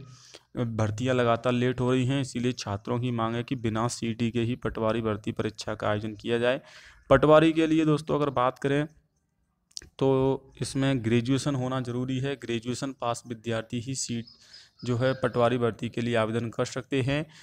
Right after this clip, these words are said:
वहीं दोस्तों सिलेबस को लेकर भी बोर्ड की तरफ से दोस्तों आपको अपडेट कर दिया गया है। जो राजस्थान पटवारी का सिलेबस रहता है दोस्तों वो आपका तीन सौ नंबर का पेपर आता है, डेढ़ सौ प्रश्न आते हैं, सिलेबस में भी आपको बताऊंगा। लेकिन उससे पहले जो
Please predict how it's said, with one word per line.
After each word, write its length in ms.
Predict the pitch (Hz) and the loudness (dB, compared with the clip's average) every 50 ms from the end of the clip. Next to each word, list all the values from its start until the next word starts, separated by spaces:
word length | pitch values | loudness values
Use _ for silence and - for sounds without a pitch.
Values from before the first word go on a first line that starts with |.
| - - _ _ | -20 -20 _ _
वहीं 100 | 143 156 160 | 2 4 4
दोस्तों 260 | 170 160 160 190 185 | 4 2 2 0 0
सिलेबस 460 | - - - 131 131 139 147 156 151 - | 0 2 4 6 8 8 8 6 6 4
को 120 | - 156 | 2 2
लेकर 300 | 147 143 143 147 147 143 | 4 4 4 4 2 2
भी 140 | 143 160 156 | 2 0 0
बोर्ड 240 | 131 127 127 127 123 | 2 2 0 0 0
की 140 | - - 143 | -2 -6 -8
तरफ 220 | - - - 127 - | -6 -4 -6 -8 -6
से 160 | - - 139 | -6 -8 -6
दोस्तों 400 | 127 127 123 - - - 131 123 | -6 -6 -8 -8 -8 -6 -4 -4
आपको 300 | 117 113 - - - 123 | -4 -6 -6 -6 -6 -6
अपडेट 280 | 107 107 110 123 123 117 | -6 -2 0 0 0 0
कर 160 | - 120 113 | -2 -2 -2
दिया 180 | 107 120 123 120 | 0 -2 -2 -2
गया 180 | 123 123 120 | 0 -2 -2
है। 60 | 123 | -2
जो 180 | 123 131 135 131 127 - - - | 0 0 0 0 -2 -6 -8 -4
राजस्थान 440 | 120 117 117 110 - - 131 127 120 | -2 -2 -2 -2 -4 -4 -4 -4 -2
पटवारी 420 | - 123 113 117 117 117 117 120 120 | -2 -4 -4 -2 -2 -2 -2 -2 -2
का 80 | 127 117 | -4 -4
सिलेबस 420 | - - 117 117 117 123 127 - | -4 -4 -4 -2 -2 -2 -2 -2
रहता 240 | 123 117 113 - 120 | -2 -4 -4 -2 -4
है 80 | 117 117 | -4 -4
दोस्तों 380 | 120 117 - - - 131 135 - - - - - - - - - _ - | -4 -6 -6 -4 -2 -2 -2 -2 -6 -14 -20 -20 -18 -18 -20 -18 _ 0
वो 80 | 139 143 | 0 2
आपका 480 | - 135 120 120 - - 131 131 131 131 - - - _ _ _ _ _ _ _ _ _ _ _ _ - _ - | 2 0 -2 -2 0 2 4 4 4 4 0 -4 -14 _ _ _ _ _ _ _ _ _ _ _ _ -14 _ 4
तीन 160 | 143 156 151 | 4 4 4
सौ 140 | 151 156 147 | 4 2 0
नंबर 260 | 143 135 135 135 131 | 0 0 0 -2 -2
का 120 | - 135 127 | -2 -2 -2
पेपर 300 | - 127 117 - 127 127 | -2 -6 -4 -2 0 0
आता 200 | 123 120 - 139 | 0 0 0 -2
है, 60 | 143 | -2
डेढ़ 200 | 127 123 120 117 | -2 -2 -4 -2
सौ 140 | - 139 127 | -2 -4 -4
प्रश्न 300 | - 123 117 - - 123 | -4 -6 -8 -6 -6 -6
आते 240 | 120 117 - - 147 | -6 -6 -4 -6 -6
हैं, 40 | |
सिलेबस 380 | 143 - 131 127 131 139 131 - 143 | -4 -2 -2 0 2 0 0 -2 -6
में 80 | 139 | -6
भी 60 | 139 135 | -4 -4
आपको 200 | 127 - - 123 | -4 -4 -4 -6
बताऊंगा। 340 | 123 - 120 120 127 139 | -4 -2 -2 -2 -2 -2
लेकिन 220 | 139 139 - - 143 | -2 -2 -4 -4 -8
उससे 180 | 135 - - 139 | -6 -6 -6 -4
पहले 280 | - 127 123 127 135 131 | -2 -2 -2 -2 -2 0
जो 240 | 143 147 151 - | 0 0 0 -2